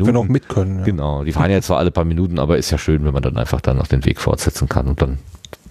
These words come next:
Speaker 2: ging's ja auch ganz gut. Ja. Was haben wir dann gemacht? Sind wir in die Stadt runtergefahren, haben den, den einen Geocache <laughs> ge-, geborgen, wo ich mich heute immer noch, äh, drüber amüsiere, äh, dass wir <laughs> quasi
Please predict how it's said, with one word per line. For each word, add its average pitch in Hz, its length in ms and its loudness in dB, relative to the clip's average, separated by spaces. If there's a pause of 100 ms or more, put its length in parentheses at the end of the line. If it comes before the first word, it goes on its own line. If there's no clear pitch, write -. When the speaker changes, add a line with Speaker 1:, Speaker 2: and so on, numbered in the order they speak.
Speaker 2:
ging's 78 260 0
ja - 100 2
auch - 160 -2
ganz - 220 -2
gut. - 180 0 (1000)
Ja. 65 260 2 (960)
Was 101 140 -2
haben 98 80 0
wir 95 60 4
dann 101 120 2
gemacht? 127 200 2
Sind 107 120 -2
wir 104 60 2
in 90 80 0
die 87 60 2
Stadt 110 280 -2
runtergefahren, 143 640 0
haben 101 180 4
den, 87 280 0
den 80 300 0
einen 82 260 0
Geocache 104 680 0 (120)
<laughs> - 80 -16
ge-, - 200 -6 (340)
geborgen, 107 760 -2 (480)
wo 113 100 2
ich 127 140 -2
mich 110 160 0
heute 107 220 2
immer 104 200 2
noch, 104 220 2 (400)
äh, 98 220 0
drüber 95 400 0
amüsiere, 90 680 2 (520)
äh, - 100 -12
dass 87 320 -2
wir 82 440 2
<laughs> - 160 -4
quasi 90 760 2